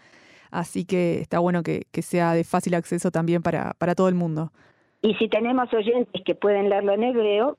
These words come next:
Speaker 2: por supuesto,
Speaker 1: <laughs>
Speaker 2: siempre es
Speaker 1: Bienvenidos.
Speaker 2: preferible recurrir al original.
Speaker 1: Esperamos que a la gente le interese, la verdad que todo lo que veníamos mencionando de la Tzimigdal es un tema que genera mucha curiosidad. Y bueno, todas las novelas y libros escritos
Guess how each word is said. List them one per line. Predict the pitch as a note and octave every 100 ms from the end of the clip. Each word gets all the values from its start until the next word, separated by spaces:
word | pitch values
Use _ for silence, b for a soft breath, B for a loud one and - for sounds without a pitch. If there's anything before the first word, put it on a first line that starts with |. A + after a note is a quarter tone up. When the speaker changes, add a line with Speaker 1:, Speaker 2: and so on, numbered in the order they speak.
| -
Speaker 2:
por | D#3+ -
supuesto, | G3+ D#3+ D#3+ - A3 F#3+
Speaker 1:
<laughs> | -
Speaker 2:
siempre | F3+ G#3 G3+
es | G3
Speaker 1:
Bienvenidos. | G3+ G3 G3+ G3 F#3 F#3
Speaker 2:
preferible | G#3+ A#3+ G#3+ A3+ F#3
recurrir | A3 A#3 A#3+ A3+ B3 B3
al | A#3+
original. | G#3+ G#3 - G3+ E3+ E3 - -
Speaker 1:
Esperamos | A#3+ B3 C#4 D#4
que | - A#3 C4+ D4+ C4+
a |
la | F#3 E3+
gente | A3 A3+ A3 G3 F3+
le | F3+
interese, | F3+ F#3+ A3+ A3+ A3
la | F#3+
verdad | F#3
que | G#3 G#3
todo | A3
lo | G#3+
que | F#3+
veníamos | F#3 F#3+ G3+ F#3+
mencionando | F3+ F#3+ A3 A3 G3+
de | F#3
la | F3
Tzimigdal | G#3+ G3+ G#3+ A3 G#3+ G3
es | G3
un | F3+ E3+
tema | F#3+ F#3+ F3+
que | F3 E3+ - -
genera | G3 G3 G3
mucha | A3 G3 F#3+
curiosidad. | F#3+ F3+ - F3+ F#3+ G#3+ C4+ b b b b b b
Y | A3
bueno, | A#3 F#3
todas | G#3
las | F#3+
novelas | F3+ F3+ G3+ A3+ G3 E3+
y | F3+
libros | G3 G3+ F3+
escritos | E3 F#3 F#3+ F#3 E3+ D#3+ -